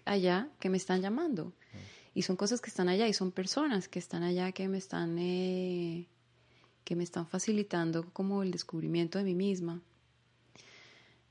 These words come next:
Speaker 1: Pero de la misma manera, ahorita estoy aquí, estoy aquí en Cali contigo, estamos sentados uno frente al otro, entonces tú también me estás aportando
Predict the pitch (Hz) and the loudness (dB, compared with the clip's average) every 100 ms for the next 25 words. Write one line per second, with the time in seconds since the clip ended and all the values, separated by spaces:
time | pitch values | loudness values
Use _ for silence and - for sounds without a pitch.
0 | _ _ _ _ _ _ _ - - - | _ _ _ _ _ _ _ -20 -10 4
1 | 196 190 180 180 175 214 190 190 185 - | 8 10 10 6 6 6 6 6 4 2
2 | - 220 330 185 - 175 - 196 202 214 | 2 4 4 2 2 -2 0 -4 2 2
3 | 233 247 180 170 202 208 233 180 185 190 | 2 0 -2 2 4 2 0 -2 -2 0
4 | 180 185 190 214 - - - _ - - | 4 6 4 2 -2 -8 -16 _ -20 -20
5 | - - - - _ - 185 190 196 202 | -20 -20 -20 -20 _ -4 -2 -2 -4 -6
6 | 180 170 175 196 202 202 196 202 196 214 | 0 0 0 -2 -4 -4 -4 -4 -2 -2
7 | 220 214 214 220 214 214 220 208 175 175 | 0 -2 -2 -2 -2 -2 -4 -4 0 2
8 | 175 190 196 | 2 2 0